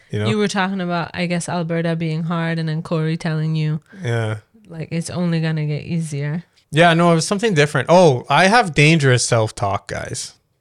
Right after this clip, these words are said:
Speaker 2: Yeah.
Speaker 1: My self-talk, you gotta be careful 'cause my self-talk is, like, it's too confident.
Speaker 2: Right.
Speaker 1: Like, I,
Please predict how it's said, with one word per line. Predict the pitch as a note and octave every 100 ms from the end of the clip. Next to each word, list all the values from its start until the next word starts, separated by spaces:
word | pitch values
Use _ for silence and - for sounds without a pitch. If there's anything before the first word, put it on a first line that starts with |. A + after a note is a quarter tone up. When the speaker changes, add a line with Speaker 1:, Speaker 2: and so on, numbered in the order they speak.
| _
Speaker 2:
Yeah. | F#3+ G3 G3 G3 G3+ G3+ F#3+ F3+ C#3
Speaker 1:
My | D#3+
self-talk, | F3+ E3+ D#3+ - C3 C3 C3+
you | C3+ C#3
gotta | F3+
be | F3+
careful | - C3+ B2+ A#2
'cause | B2+
my | C3+ F#3
self-talk | - E3+ E3 C3+ B2+ D3
is, | B2
like, | A#2 G#2+ - - _ _ _ _ _
it's | - C#3
too | F3 E3
confident. | C3 B2+ - G#2 G2+ - - - - - _ _ _ -
Speaker 2:
Right. | F#3 F#3 F3+ E3+ E3
Speaker 1:
Like, | C3+ C3 -
I, | A#2+ D3+ F3 F3 -